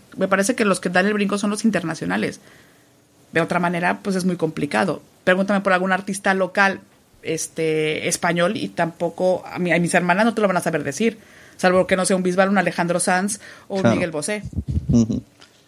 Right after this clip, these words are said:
Speaker 2: Y lo de las cuñas que decíamos, aquí sí que lo que alguna vez se ha colado, y no sé si se considera anuncio, porque lo ponen como los mejores anuncios y luego gustan mucho,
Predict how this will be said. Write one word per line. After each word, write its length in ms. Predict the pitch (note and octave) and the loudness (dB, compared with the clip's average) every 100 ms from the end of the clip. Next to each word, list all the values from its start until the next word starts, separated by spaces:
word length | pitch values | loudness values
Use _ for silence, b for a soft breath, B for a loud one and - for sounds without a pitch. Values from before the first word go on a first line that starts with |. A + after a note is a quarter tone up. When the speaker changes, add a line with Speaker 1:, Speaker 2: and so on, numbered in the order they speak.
| b _ | b _
Speaker 2:
Y 140 | B2 A#2+ | -2 2
lo 120 | A2+ | 2
de 80 | A2 | 2
las 160 | G#2 | 0
cuñas 280 | - C3 C3+ | 0 0 0
que 60 | B2 | 0
decíamos, 440 | A#2 B2 C3+ C#3+ | 0 0 0 2
aquí 160 | B2+ B2 | 2 2
sí 220 | B2+ D3 | 0 0
que 100 | C3+ | 2
lo 140 | C3 A#2+ | 2 2
que 60 | |
alguna 240 | G#2 A#2+ C#3+ | 2 4 2
vez 100 | D3 | 2
se 80 | C3+ | 0
ha 100 | C3 | 2
colado, 460 | B2 C3+ C#3 C#3 | 2 4 4 4
y 100 | - C#3+ | 2 2
no 100 | E3+ | 2
sé 140 | G#3+ | 0
si 320 | G3 D#3 D3 | -2 0 2
se 120 | C3+ C3+ | 2 2
considera 380 | C3 C3 B2+ A#2+ | 2 2 2 2
anuncio, 440 | E3 D3 B2 G#2+ | 2 0 2 2
porque 240 | G#2+ A2 | 2 2
lo 100 | A2 | 2
ponen 240 | G2 B2+ C3+ | 2 2 2
como 380 | C3 B2 A2+ A2+ | 2 4 4 4
los 120 | A2 | 4
mejores 340 | G2+ F3+ G3+ | 2 2 2
anuncios 380 | E3+ G3 - A#2+ | 2 2 2 2
y 20 | |
luego 200 | A#2 A#2 | 2 2
gustan 340 | C3 C3 C3 B2+ | 2 2 2 2
mucho, 360 | D3 D3 D#3+ | 2 2 0